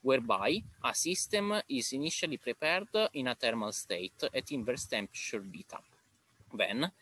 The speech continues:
a projective energy measurement is performed, giving an output E of n with probability P of n. After that,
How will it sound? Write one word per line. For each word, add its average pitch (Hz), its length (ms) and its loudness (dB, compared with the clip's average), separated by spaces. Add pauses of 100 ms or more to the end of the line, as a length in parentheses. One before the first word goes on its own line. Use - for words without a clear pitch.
(220)
a 120 80 4
projective 120 680 -2 (440)
energy 113 400 0
measurement 185 720 0 (260)
is 131 140 -2
performed, 113 720 -2 (440)
giving 196 380 2 (180)
an 160 220 4
output 117 520 2 (140)
E 120 120 4
of 117 160 6
n 107 340 0 (180)
with 143 220 -2
probability 143 800 0
P 101 120 0
of 92 120 0
n. - 300 -10 (520)
After 175 300 4
that, 110 520 -2